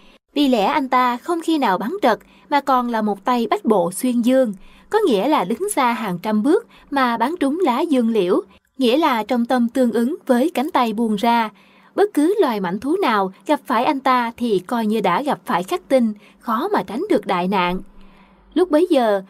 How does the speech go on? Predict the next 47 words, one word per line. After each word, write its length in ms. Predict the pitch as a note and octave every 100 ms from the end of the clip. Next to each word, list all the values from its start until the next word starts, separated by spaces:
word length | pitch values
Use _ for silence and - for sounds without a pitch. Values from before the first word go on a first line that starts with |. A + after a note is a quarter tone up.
| _
thấy 240 | - C#4 G4+
từ 140 | C#4
nơi 160 | G3 A3
xa 200 | - A#3+
xa 360 | - B3 A#3+ A#3 -
một 180 | A#3+ G#3
con 160 | C#4
vật 160 | B3 F3+
có 180 | - B3+
sừng. 400 | G#4 C4 A3 F#3+ F#3 _ _ _
À, 400 | A#3+ C4 D4 G3 _ -
thì 160 | B3
ra 140 | B3 A#3
đây 280 | A#3+ A#3
là 200 | A3 G#3
một 160 | F3 F#3
con 180 | A3 A3
hoẳng. 300 | A3 F#3 F4+ - - - _ _
Khi 180 | - E4+
thấy 260 | C4+ E4+ G#4
con 180 | C4 B3+
nai 220 | A#3+ A3
con 300 | B3 A3+ G#3+
dễ 180 | F#3 -
thương 260 | C4+ A#3+
này, 300 | A#3 G#3 F#3 F3+ - -
Ngô 160 | D#4 E4
Đường 260 | B3+ A3 G#3
đã 160 | F#3
không 260 | - C#4+ B3
sinh 220 | C4 B3
lòng 220 | A3 F3
thương 200 | A3 A3+
cảm, 320 | A3 D3+ A3+ G#4 - -
mà 100 | D4+
anh 180 | C#4 D4
còn 260 | C4 G#3+ G3+
lập 160 | F#3+ -
tức 160 | G#4 -
rút 200 | F4 F#4
tên 260 | - A#3 G#3+
lắp 260 | A#3 G#4 -
vào 140 | F3
cung, 320 | E3 B3 A3+ - -
rồi 320 | - B3+ A3+ F3+
buông 280 | A3 A#3
dây. 320 | B3 B3 A#3